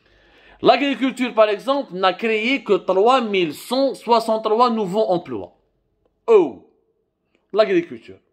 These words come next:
Bled, continent qui m'a l'Algérie,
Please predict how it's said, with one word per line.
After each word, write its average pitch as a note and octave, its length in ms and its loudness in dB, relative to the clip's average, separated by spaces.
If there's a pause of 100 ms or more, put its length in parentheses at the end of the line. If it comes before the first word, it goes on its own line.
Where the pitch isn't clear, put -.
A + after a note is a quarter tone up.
(960)
Bled, G#3+ 520 2 (520)
continent C#4 680 2
qui E3 160 -8
m'a C3+ 140 0
l'Algérie, F3+ 560 -2